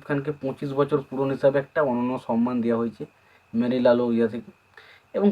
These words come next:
সত্যি কথা বলছি, শাকিব খান এটা ডিজার্ভ করেন, কারণ যে মানুষটা আজকে পঁচিশ বছর ধরে বাংলা ইন্ডাস্ট্রিকে টেনে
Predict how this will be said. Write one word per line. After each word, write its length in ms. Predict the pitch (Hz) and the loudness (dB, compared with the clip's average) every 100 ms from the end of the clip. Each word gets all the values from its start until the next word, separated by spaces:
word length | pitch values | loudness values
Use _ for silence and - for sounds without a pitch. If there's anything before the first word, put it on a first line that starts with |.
| 202 | 2
সত্যি 220 | 151 - 196 | -4 2 6
কথা 120 | 196 | 6
বলছি, 140 | 202 208 | 6 4
শাকিব 220 | 135 151 151 | -2 -6 -4
খান 120 | 180 180 | -2 4
এটা 120 | 185 156 | 4 4
ডিজার্ভ 320 | 120 123 131 - 104 | 4 6 6 4 -4
করেন, 200 | 87 110 - _ _ - - - - _ - | -6 -8 -18 _ _ -20 -20 -20 -20 _ 0
কারণ 180 | 135 165 139 113 | 2 2 0 0
যে 120 | 143 175 143 | 6 6 6
মানুষটা 440 | 123 139 - - 160 123 | 4 2 0 4 6 6
আজকে 220 | 120 151 156 | 2 -2 -2
পঁচিশ 320 | 131 120 160 143 131 | -6 -6 -6 0 2
বছর 220 | 135 139 - | 2 0 0
ধরে 140 | 151 101 104 | 0 0 0
বাংলা 200 | 113 131 135 | 0 2 2
ইন্ডাস্ট্রিকে 560 | 120 117 - 147 143 151 | 4 0 -2 -6 -4 -2
টেনে 220 | 135 113 | 0 0